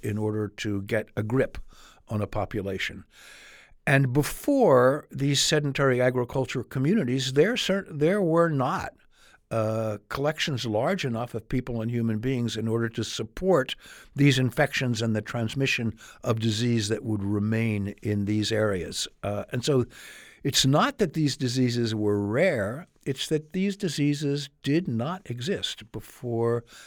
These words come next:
the beginning of human civilization. And it was perhaps one of the largest dangers, uh, both to, uh, domesticated animals and human beings.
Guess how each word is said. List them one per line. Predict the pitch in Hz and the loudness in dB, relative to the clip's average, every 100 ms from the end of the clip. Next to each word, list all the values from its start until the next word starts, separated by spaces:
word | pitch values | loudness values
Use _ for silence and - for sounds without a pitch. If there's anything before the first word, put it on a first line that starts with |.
| - | -10
the | 120 | -6
beginning | 113 113 110 107 107 | -2 0 0 0 -2
of | 101 | -4
human | 107 98 | -4 -4
civilization. | 98 101 92 92 104 95 - 87 80 - | -4 -6 -6 -6 -6 -6 -8 -10 -14 -10
And | 92 98 101 104 | -6 -4 -4 -6
it | - | -2
was | 123 113 110 - _ - - - - _ - | 2 2 0 -6 _ -20 -20 -20 -20 _ -2
perhaps | 147 - 240 - 143 | -2 0 -2 0 0
one | 127 | 2
of | 123 | 2
the | 117 | 2
largest | 117 113 110 104 104 | 4 4 2 -2 -6
dangers, | 107 120 147 139 110 95 104 - - - _ - - _ - | 0 4 4 4 0 -2 -2 -4 -6 -10 _ -20 -20 _ -2
uh, | 107 104 107 | 2 2 2
both | 110 190 240 | 6 6 6
to, | - 120 - - - - - - - | 0 -2 -4 -14 -20 -20 -20 -12 -4
uh, | 107 101 95 - _ - _ _ _ _ _ _ _ _ _ _ _ _ _ _ _ _ - | 0 0 0 -6 _ -20 _ _ _ _ _ _ _ _ _ _ _ _ _ _ _ _ -4
domesticated | 123 143 - 151 120 113 | 2 2 4 4 4 4
animals | 156 190 120 | 4 2 0
and | 110 | 0
human | 120 113 110 | 0 0 2
beings. | 165 180 110 113 - | 2 0 -2 -6 -10